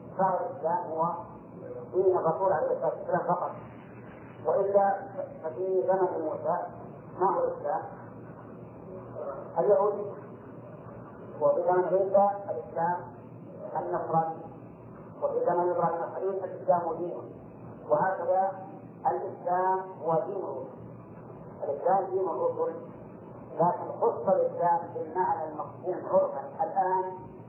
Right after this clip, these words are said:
بدين محمد صلى الله عليه وسلم، لأن كل ما سواه من الأديان أصبحت منسوخة باطلة به، فلم تكن الآن إسلام. فالنصارى مثلًا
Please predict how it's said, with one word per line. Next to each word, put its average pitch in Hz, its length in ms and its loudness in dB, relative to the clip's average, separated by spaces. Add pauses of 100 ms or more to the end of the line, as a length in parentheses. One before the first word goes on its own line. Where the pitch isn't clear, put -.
(120)
بدين 185 260 0
محمد 156 400 0 (100)
صلى 143 120 2
الله 143 260 4
عليه 139 120 4
وسلم، 202 300 4 (680)
لأن 359 280 4 (120)
كل 427 160 4
ما 403 180 6 (120)
سواه - 180 2
من - 40 -6
الأديان 160 400 2
أصبحت 175 500 0 (640)
منسوخة 170 760 2 (160)
باطلة 165 640 2 (140)
به، - 240 -6 (760)
فلم 175 200 4
تكن 170 420 0
الآن 185 440 4
إسلام. - 420 0 (1120)
فالنصارى 190 560 4
مثلًا 185 320 2